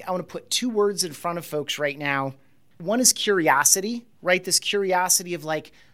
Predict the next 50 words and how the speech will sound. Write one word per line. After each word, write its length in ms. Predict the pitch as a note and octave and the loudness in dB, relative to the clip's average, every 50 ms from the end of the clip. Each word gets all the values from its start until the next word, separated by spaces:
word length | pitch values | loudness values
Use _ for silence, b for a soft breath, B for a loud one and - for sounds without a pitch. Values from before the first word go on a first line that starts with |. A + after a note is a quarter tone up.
| b b b | b b b
"What 240 | b D#3 A3+ A#3 A#3 | b -4 -4 -4 -4
do 140 | A#3 A3+ | -6 -6
I 80 | A3+ A3 | -4 -4
need 180 | G#3+ G#3+ G#3 F3+ | -4 -4 -4 -4
to 100 | G3+ - | -6 -6
understand 680 | G3 G3 G3 F3+ - - - G#3 G#3+ G#3+ G#3+ G#3 F3 | -8 -6 -2 0 0 0 -2 -4 -8 -6 -6 -6 -6
about 360 | F3 E3+ C#3+ D#3+ D3+ D3+ D3+ | -6 -4 0 0 0 0 -2
this 220 | C#3+ D#3 C#3 - - | -4 -2 0 0 0
thing?" 520 | - F3 E3 D3+ C#3 C3 A#2+ A#2 A#2 A2 - - | 0 0 0 0 0 -2 -4 -6 -10 -14 -12 -8
And 320 | E3 E3 D#3 D#3+ E3 D#3+ C#3 | -6 -6 -6 -6 -8 -8 -6
there 80 | F3+ | -6
are 40 | F3 | -6
probably 340 | F3 - G#3+ G3 F3+ F3+ D#3 | -6 -4 -4 -2 -2 -4 -6
a 20 | |
couple 280 | - - F#3+ F#3 F#3+ F3+ | -6 -8 -12 -8 -6 -4
layers 300 | F3 F3+ F3+ F3 D#3 D#3+ | -2 -2 -2 -2 -2 -4
of 140 | E3 C3+ B2+ | -6 -6 -2
why 420 | B2+ D3+ D#3 D#3+ D#3+ D#3+ D#3+ D#3+ | 2 4 4 4 4 2 2 0
and 280 | D#3+ D#3 D3 C3+ B2+ B2+ | 0 0 -2 -4 -4 -2
what 300 | C#3+ D#3 D#3+ D#3 D#3 D#3 | 0 2 2 2 0 0
and 180 | D3+ C3+ B2+ B2+ | -4 -6 -6 -4
where 340 | D3+ D#3 E3 D#3+ D#3 D3+ | -2 -2 0 0 -2 -2
and 160 | C#3+ C3 C3 B2+ | -4 -6 -6 -8
when 360 | C#3 D#3 E3 E3 E3 E3 D#3+ | -8 -8 -8 -8 -8 -8 -8
that 120 | D#3 - | -10 -12
kind 180 | - - E3 D3+ | -12 -12 -12 -12
of 80 | B2+ | -2
guided 360 | - C3 D#3 E3 D#3 D#3 D3+ C#3+ | 2 2 2 2 2 -2 -10 -12
her 60 | C#3 | -8
thought 280 | - - F3 F3 F3 | -4 0 2 2 2
around 200 | E3+ D#3 D#3 C#3+ | 2 0 -4 -6
this. 120 | C3+ - - | -4 -4 -4
Like, 180 | F3 E3 - - B B B B B | -6 -8 -10 -16 B B B B B
before 260 | E3 - - A3+ A3+ | -6 -2 2 4 4
I 160 | G#3+ F#3+ D#3 - - - - C3 B2+ | 4 4 2 -4 -18 -20 -20 -6 -2
go 160 | F3 F3+ E3 | 0 0 0
deeper 280 | C#3+ E3+ G3 F#3+ G3 | -2 -4 -6 -4 -4
into 140 | F#3 D#3+ D#3+ | -2 -4 -4
curiosity 640 | D#3 - F3 E3+ D#3+ D#3 D3+ D#3 D3+ - D3 D#3 D#3 | -4 -4 -2 2 4 6 6 4 4 0 -6 -6 -6
and 120 | D3+ C#3+ | -6 -6
into 220 | C#3 C#3 C3+ - D3 | -6 -8 -10 -10 -8
the 160 | C#3+ D#3 E3+ | -2 0 0
other 120 | F3 E3 | 0 0
one, 200 | D3 C#3+ C#3 C#3 | -2 -4 -4 -4
which 100 | C#3 - | -4 -4
is 100 | C#3+ B2 | -4 -4
curation, 560 | - - - D#3 D3 D3+ D#3+ E3+ - - D#3+ C#3+ | -4 -6 -6 -4 -2 -2 0 2 0 0 2 4
by 140 | C#3 C3+ | 4 4
the 120 | C3 C3+ B2+ | 4 2 0
way, 280 | B2+ B2+ B2 B2 B2+ | -2 -2 -2 -4 -6